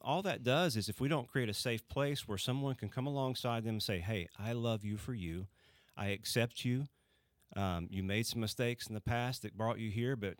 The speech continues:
you're caught in it. It's not necessarily your fault anymore, and we need to heal this so you can move on." We need to create that safe place for them so they can come in and they can feel welcome and start to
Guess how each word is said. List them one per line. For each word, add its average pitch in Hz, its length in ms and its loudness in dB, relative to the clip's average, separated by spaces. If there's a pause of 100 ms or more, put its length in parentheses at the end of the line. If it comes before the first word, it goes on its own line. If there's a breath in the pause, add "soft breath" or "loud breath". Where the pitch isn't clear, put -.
(840)
you're 113 180 0
caught 143 300 6
in 92 80 4
it. 80 180 -6
It's 87 180 -6
not 117 160 2
necessarily 131 600 2
your 131 160 2
fault 135 340 2
anymore, 98 540 -2 (280)
and 98 140 0
we 113 100 6
need 113 260 4
to 92 60 -2
heal 135 280 2
this 78 260 -4
so 98 140 -2
you 98 280 -2
can 123 540 2
move 90 220 0
on." 65 340 -6 (560 soft breath)
We 139 120 4
need 208 140 2
to 131 60 4
create 135 300 4
that 98 180 2
safe 110 300 2
place 143 300 4
for 117 120 -2
them 101 200 2
so 107 160 2
they 135 100 4
can - 160 -4
come 107 240 2
in 98 280 4 (540 soft breath)
and 101 600 4 (280)
they 104 220 2
can 117 180 0
feel 104 280 2
welcome 92 400 2
and 85 100 -2
start 107 280 2
to 95 240 0